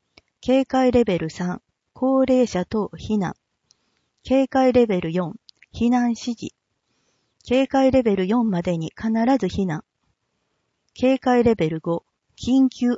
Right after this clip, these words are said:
安全確保。警戒レベル一と二は気象庁が発表。警戒レベル三、四、五は庁が発令。三、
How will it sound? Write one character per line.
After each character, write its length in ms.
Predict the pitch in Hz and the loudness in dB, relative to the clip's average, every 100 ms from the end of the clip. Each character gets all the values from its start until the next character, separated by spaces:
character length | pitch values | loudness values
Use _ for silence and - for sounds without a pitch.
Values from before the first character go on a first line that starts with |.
| - | -2
安 200 | 226 214 | -2 -2
全 280 | 214 208 | -2 -2
確 260 | 196 190 - | -4 -6 -8
保。 200 | - - _ _ _ _ _ _ _ | -12 -14 _ _ _ _ _ _ _
警 200 | - 262 | -4 -2
戒 280 | 277 269 262 | 0 0 2
レ 100 | 247 | 2
ベ 140 | 220 180 | 2 0
ル 140 | 170 - | -4 -6
一 280 | 233 - | -6 -6
と 160 | - 185 | -6 -4
二 100 | 196 | -2
は 220 | 175 143 _ _ | -4 -6 _ _
気 140 | - 220 | -10 -6
象 380 | - 269 247 - _ _ _ - | -2 0 -2 -6 _ _ _ -8
庁 280 | 190 180 | -4 -4
が 140 | 170 220 | -4 -6
発 240 | - 180 _ - | -6 -8 _ -8
表。 160 | 156 - _ _ _ _ _ - | -8 -10 _ _ _ _ _ -2
警 220 | 247 269 | 0 2
戒 260 | 262 254 | 2 2
レ 80 | 247 | 4
ベ 160 | 214 175 | 2 0
ル 180 | 151 - _ - | -2 -6 _ -8
三、 400 | - 262 254 240 | 0 2 2 2
四、 280 | 247 202 | 2 0
五 160 | 160 175 | -4 -4
は 160 | 185 202 - - - - - | -4 -4 -12 -20 -20 -20 -18
庁 300 | - 277 240 | -2 0 2
が 160 | 220 240 | 0 0
発 320 | 214 - 175 | -2 -4 -4
令。 200 | 160 147 _ _ _ _ _ _ _ _ _ _ _ | -4 -6 _ _ _ _ _ _ _ _ _ _ _
三、 400 | - 233 240 247 | -4 0 0 -2